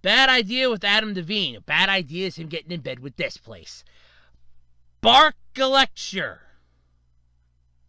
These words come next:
Bark a Lecture. Were the people that created this site high? Were you smoking the same marijuana they smoke at Adult Swim? Was there a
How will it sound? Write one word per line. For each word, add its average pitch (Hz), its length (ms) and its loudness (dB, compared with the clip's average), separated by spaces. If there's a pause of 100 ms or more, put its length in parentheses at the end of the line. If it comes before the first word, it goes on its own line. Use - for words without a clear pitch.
(560)
Bark 147 580 6
a 226 60 2
Lecture. - 480 -4 (2750)
Were 392 160 2
the 508 120 2
people 605 340 10 (140)
that 453 140 12
created 294 540 2
this 277 160 0
site 262 360 4
high? 214 640 0 (260)
Were 208 80 0
you 427 180 6
smoking 349 640 -2
the 320 60 -6
same 302 380 -2
marijuana 269 640 4
they 247 100 2
smoke 226 680 0
at 208 200 0
Adult 226 380 2
Swim? 220 640 -2 (360)
Was 220 140 -2
there 453 260 8
a - 40 2